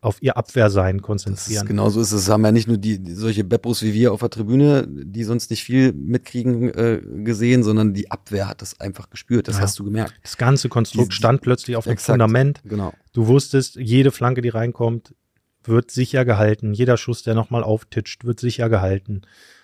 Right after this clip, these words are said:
Speaker 1: Ähm, Abwürfe kommen an. Die Abstöße fliegen nicht rechts und links in Seiten aus.
Speaker 2: Wir haben hinten, hinter uns jemanden, der mitspielt.
Speaker 1: Genau, und mitdenkt und der das auch alles kann. Und
Speaker 2: Ja.
Speaker 1: Das auch da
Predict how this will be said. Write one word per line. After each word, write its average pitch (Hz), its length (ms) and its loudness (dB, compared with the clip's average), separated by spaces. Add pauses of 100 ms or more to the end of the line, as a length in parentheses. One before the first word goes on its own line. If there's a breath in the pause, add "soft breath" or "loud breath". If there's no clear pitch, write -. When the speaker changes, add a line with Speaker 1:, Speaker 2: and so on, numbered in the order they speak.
(140 soft breath)
Speaker 1:
Ähm, 104 380 2
Abwürfe 120 560 2
kommen 110 260 4
an. 107 400 -2
Die 127 320 -2 (140)
Abstöße 127 680 2
fliegen 120 280 -2
nicht 110 180 -2
rechts 113 220 0
und 107 120 -4
links 107 220 -2
in 117 100 -6
Seiten 104 320 -6
aus. 104 160 -6
Speaker 2:
Wir 104 60 -4
haben 104 100 0
hinten, 107 380 2
hinter 110 240 2
uns 98 100 -2
jemanden, 98 240 -2
der 98 100 -2
mitspielt. 104 640 -2 (160)
Speaker 1:
Genau, 104 220 -2
und 110 100 2
mitdenkt 123 540 2
und 113 180 -2
der 113 100 6
das 120 160 2
auch 123 120 -8
alles 127 240 -2
kann. 98 300 -4 (180)
Und 104 100 -6
Speaker 2:
Ja. 92 100 -10 (520)
Speaker 1:
Das - 380 -4 (240)
auch 110 220 -4
da 131 400 2